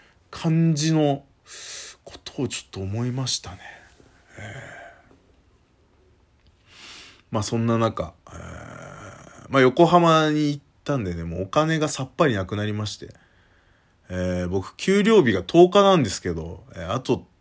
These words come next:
えー、五日間ですかね、千円で暮らすっていう。まあこれはもう、その、結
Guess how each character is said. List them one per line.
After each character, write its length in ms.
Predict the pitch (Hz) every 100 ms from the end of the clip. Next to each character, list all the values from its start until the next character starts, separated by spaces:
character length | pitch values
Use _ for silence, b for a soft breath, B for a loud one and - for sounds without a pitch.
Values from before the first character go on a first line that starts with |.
| _
え 160 | 92 90
ー、 20 |
五 220 | 95 -
日 120 | -
間 160 | 190 151
で 60 | 92
す 100 | -
か 100 | 85
ね、 160 | 87
千 300 | - 175 190 202
円 160 | 147
で 100 | 107
暮 200 | - 104
ら 60 | 98
す 200 | - -
っ 20 |
て 80 | 110
い 180 | 90 85
う。 140 | 57 - _ _ _ _ _ _ _ _ B B B B B
ま 100 | 113
あ 40 | 107
こ 240 | 107 135
れ 160 | 139 135
は 200 | 147 147
も 420 | 147 147 147 143
う、 40 |
そ 140 | 139 143
の、 600 | 139 139 139 139 135 - -
結 240 | - 147